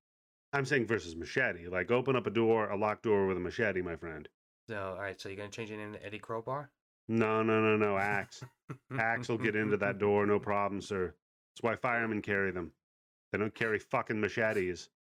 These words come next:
Speaker 2: Yeah, well, firemen, they don't care about who comes in after them, right? They're just trying
Speaker 1: That's
Speaker 2: to get
Speaker 1: true.
Speaker 2: into the place.
Speaker 1: Ah, good point.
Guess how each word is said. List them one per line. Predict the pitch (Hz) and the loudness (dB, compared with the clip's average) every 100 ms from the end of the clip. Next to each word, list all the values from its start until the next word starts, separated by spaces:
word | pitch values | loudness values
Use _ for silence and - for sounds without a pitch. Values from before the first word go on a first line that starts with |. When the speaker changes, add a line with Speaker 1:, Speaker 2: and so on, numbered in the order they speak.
| _ - 160 - 135 120 285 294 - 147 | _ -4 -4 0 -4 0 0 2 0 6
Speaker 2:
Yeah, | 180 | 8
well, | 147 131 | 8 6
firemen, | 226 220 208 190 170 156 | 4 4 2 -4 -6 -2
they | 170 | 0
don't | 180 | 0
care | - 180 | 2 0
about | 156 135 | 0 -2
who | 165 | -4
comes | - 151 | -4 -2
in | 135 131 | -2 0
after | 135 165 - 104 | 4 4 2 -12
them, | 76 - | -14 -14
right? | - 101 135 147 - 170 | -4 0 0 -2 -6 0
They're | 156 | 0
just | 156 - | 0 2
trying | 175 | 4
Speaker 1:
That's | 139 117 | 4 2
Speaker 2:
to | 135 | 0
get | |
Speaker 1:
true. | 135 | 0
Speaker 2:
into | 170 143 | 0 -2
the | 104 92 | -6 -8
place. | 90 - - - - _ - | -12 -14 -16 -16 -18 _ -2
Speaker 1:
Ah, | 127 107 98 | -2 -2 -6
good | 87 - | -10 -10
point. | 87 82 | -8 -6